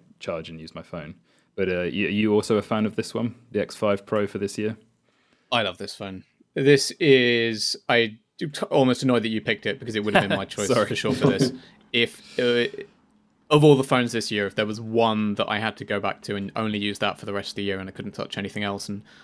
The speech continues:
Speaker 2: couldn't touch last year's Z Flip, then the Find X five Pro, hands down, is, is the one. Um, I just think it's a really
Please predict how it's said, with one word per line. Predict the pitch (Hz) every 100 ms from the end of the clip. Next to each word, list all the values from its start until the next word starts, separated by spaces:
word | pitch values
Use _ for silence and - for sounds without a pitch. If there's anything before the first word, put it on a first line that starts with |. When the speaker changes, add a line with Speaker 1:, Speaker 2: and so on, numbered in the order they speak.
| - _
Speaker 2:
couldn't | 113 104
touch | 110 -
last | 107 98 -
year's | 101
Z | 104 98
Flip, | - 101 - _ - _
then | 107 98 95 98
the | 107
Find | 120 104
X | 98
five | - 101 -
Pro, | 104 95
hands | 98 95
down, | - 98 95
is, | 95 - _ -
is | 104
the | -
one. | 98 98 95 - _ _ - -
Um, | 104 101 101 101 98 - _ _ _ _ -
I | 139 143
just | 135 135 131 -
think | 131 117
it's | 117 -
a | 110
really | 107 117 117 117 107